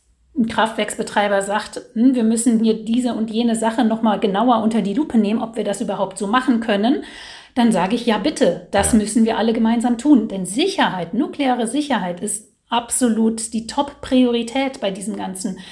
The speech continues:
Speaker 1: äh, Unterfangen. Denn, äh, selbstverständlich kann es nicht eingehen, dass am Ende ein Atomkraftwerk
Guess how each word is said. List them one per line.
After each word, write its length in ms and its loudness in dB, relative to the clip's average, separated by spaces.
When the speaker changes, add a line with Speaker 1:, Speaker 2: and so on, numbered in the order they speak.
Speaker 1:
äh, 160 0
Unterfangen. 640 2
Denn, 320 0
äh, 300 -2
selbstverständlich 960 0
kann 180 -4
es 180 -4
nicht 420 2
eingehen, 500 -2
dass 180 -2
am 140 0
Ende 400 0
ein 500 0
Atomkraftwerk 920 -2